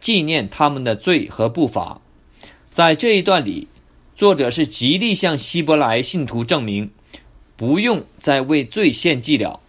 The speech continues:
因为基督已经完成除罪的事，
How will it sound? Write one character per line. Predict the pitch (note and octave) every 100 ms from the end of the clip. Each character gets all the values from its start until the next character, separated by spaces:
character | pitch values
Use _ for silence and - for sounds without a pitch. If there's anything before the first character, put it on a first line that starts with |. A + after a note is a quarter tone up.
| -
因 | D3+
为 | D3+
基 | D3 A2 G#3+
督 | A3 A3 - -
已 | A2
经 | G2+ B2
完 | G#2+ A#2 E3+
成 | C3+ B2+ C3
除 | - A2
罪 | A2+ E3+
的 | G#2+ G#2+
事， | - F#3+